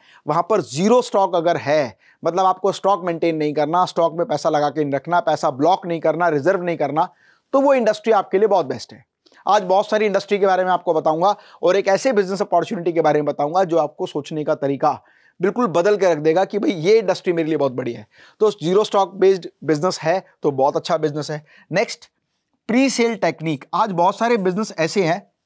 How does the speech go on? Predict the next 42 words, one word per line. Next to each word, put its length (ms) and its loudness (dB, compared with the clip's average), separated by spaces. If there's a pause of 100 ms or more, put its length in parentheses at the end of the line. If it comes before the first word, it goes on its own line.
(720)
जहां 240 0
पर 160 -2
स्टॉक 340 0
तो 60 4
आपको 220 0
करना 220 0
ही 60 2
नहीं 200 -2
है, 120 -14 (240)
लेकिन 460 0 (320)
रिटेल 600 2
या 140 2
होलसेल 420 2
करने 260 0
के 100 2
लिए 100 4
भी 100 2
माल 200 4
आपको 240 2
अपने 160 -6
पास 240 0
रखना 200 -8
नहीं 200 -8
है। 120 -20 (400)
वहां 200 0
पर 140 0
क्या 160 2
होगा, 320 2
make 320 0
to 100 4
order 220 0
based 300 2
concept 420 -4
है। 140 -20 (340)
अब 200 0
make 220 2
to 100 4
order 220 0
का 80 2
मतलब 300 -2
होता 260 0
है 240 2